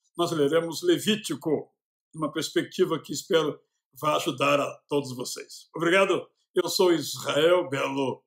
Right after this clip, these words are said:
de Azevedo, aqui da Jornada de Leitura da Bíblia, terminando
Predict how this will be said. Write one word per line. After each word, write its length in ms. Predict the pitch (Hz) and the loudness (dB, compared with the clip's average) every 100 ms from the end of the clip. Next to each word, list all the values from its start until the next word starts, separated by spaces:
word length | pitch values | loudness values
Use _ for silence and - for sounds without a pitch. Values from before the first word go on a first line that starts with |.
| _ | _
de 100 | - | -8
Azevedo, 760 | 135 143 139 196 214 220 135 - _ - | -6 -4 2 4 6 4 2 -10 _ -6
aqui 280 | 147 - 190 | -6 4 4
da 280 | 160 135 131 | 6 2 -2
Jornada 500 | 139 131 156 214 208 | -6 -2 2 2 2
de 80 | |
Leitura 680 | 208 202 165 156 135 127 117 _ _ _ _ _ | 4 2 4 2 2 2 -4 _ _ _ _ _
da 100 | 139 | -6
Bíblia, 320 | 139 202 196 | 0 2 2
terminando 680 | 156 175 160 165 190 247 - | 2 -2 0 -2 2 2 0